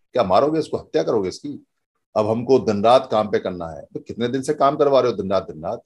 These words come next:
अब अपने आप को सुधारो भाई। ए, स-, सब अलग-अलग काम करवा रहे हो कार्यकर्ताओं से। अब हमें दोबारा आना है। एक क्या कहेगा, एक कहेगा, "जो पहले वाले थे वो चले गए,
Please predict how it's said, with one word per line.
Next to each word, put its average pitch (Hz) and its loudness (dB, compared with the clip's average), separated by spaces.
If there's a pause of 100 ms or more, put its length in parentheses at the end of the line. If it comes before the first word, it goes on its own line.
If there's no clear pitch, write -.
अब 143 -2
अपने 139 0
आप 139 4
को 156 -2
सुधारो 101 -2
भाई। 78 -8 (1000)
ए, 156 -2
स-, - -4
सब 156 4
अलग-अलग 170 4
काम 160 4
करवा 151 4
रहे 147 6
हो 151 -4
कार्यकर्ताओं 123 -2
से। 92 -10 (720)
अब 127 4
हमें 131 2 (560)
दोबारा 143 4
आना 127 4
है। 87 -8 (300)
एक 147 -2
क्या 160 4
कहेगा, 147 4
एक 151 0
कहेगा, 147 2
"जो 165 -2
पहले 156 0
वाले 170 2
थे 170 -8
वो 170 -4
चले 175 -2
गए, 95 -2